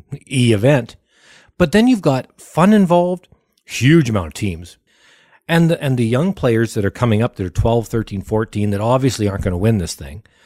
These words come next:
but they'll stick or stick around and watch the very best curlers in, in Northern Ontario, like yourself.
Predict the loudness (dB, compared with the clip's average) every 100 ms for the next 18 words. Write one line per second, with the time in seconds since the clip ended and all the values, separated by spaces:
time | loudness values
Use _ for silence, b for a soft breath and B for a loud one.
0 | b b -2 2 2 2 0 0 0 -2
1 | -2 -2 2 2 4 2 2 0 -2 -8
2 | -20 -20 _ _ -4 -2 2 2 2 2
3 | 0 0 -2 0 0 -2 -2 -6 -4 -4
4 | -4 -6 -16 _ _ 0 2 4 2 0
5 | 0 2 2 -2 -4 -6 -4 -4 -6